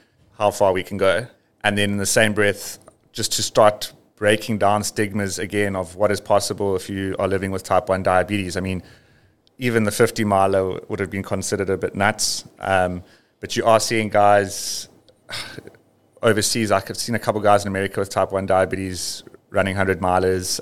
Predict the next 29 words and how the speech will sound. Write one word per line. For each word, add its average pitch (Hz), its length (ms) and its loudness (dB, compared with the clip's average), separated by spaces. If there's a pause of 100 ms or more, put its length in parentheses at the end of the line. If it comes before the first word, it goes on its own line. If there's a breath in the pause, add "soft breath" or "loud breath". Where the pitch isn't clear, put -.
Um, 90 260 0 (480 loud breath)
I 98 40 -6
mean, 95 400 0 (120)
even, 104 500 4 (460 loud breath)
what's - 160 -8
that - 240 -2
rugby, 117 280 -4 (180)
uh, 110 100 -4
England 123 220 0
rugby 113 200 2
player's 117 280 -2
name? 113 260 -2
Henry 117 220 -2
Slade, 110 360 2
the - 80 -6
centre. 107 560 -4 (140)
He's 110 200 -10
a 98 40 -8
type 101 260 0
one 98 160 -4
diabetic. 95 840 0
So 104 440 -2
there - 240 -8
are 135 180 0
guys 107 320 2
out 101 260 -2
there 101 140 -2
who 98 200 -4
are, 92 300 0